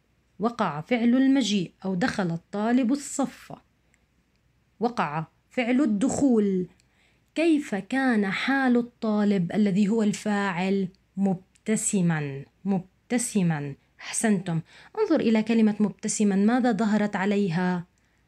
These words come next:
أحسنتم، تنوين النصب، تنوين النصب أو ما يسمى بتنوين الفتح. طيب، إذا أردت أن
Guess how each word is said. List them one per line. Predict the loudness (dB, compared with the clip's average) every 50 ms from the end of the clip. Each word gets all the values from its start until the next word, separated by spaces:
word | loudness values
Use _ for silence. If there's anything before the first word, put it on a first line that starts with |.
| _ _ _ _ _ -12
أحسنتم، | -10 -10 -8 -8 -8 -4 0 2 4 4 4 2 2 2 2 2
تنوين | 2 0 0 0 2 2 2 4 4 4 4 2 2 0
النصب، | 2 2 4 4 2 2 0 -2 -6 -8 -8 _
تنوين | -4 -2 0 0 2 4 4 4 4 4 2 0 -2 -2
النصب | 0 0 2 2 0 -2 -2 -2
أو | 0 2
ما | 2 2
يسمى | 0 0 0 0 2 0 0
بتنوين | 0 -2 -2 0 0 2 2 2 2 0 0 -2 -2
الفتح. | -2 -2 -4 -8 -10 -12 -14 -16 -16 -18 -20 _ -20 -20 -20 -20 -20 -14 _
طيب، | -12 -10 -10 -14 _ _ _ -20 -20 -20 -20 _ -2
إذا | 0 2 2 2
أردت | 2 2 0 0 -2 -4 _ -6 -4
أن | -2 0 2 4 6 6 6 6 4 2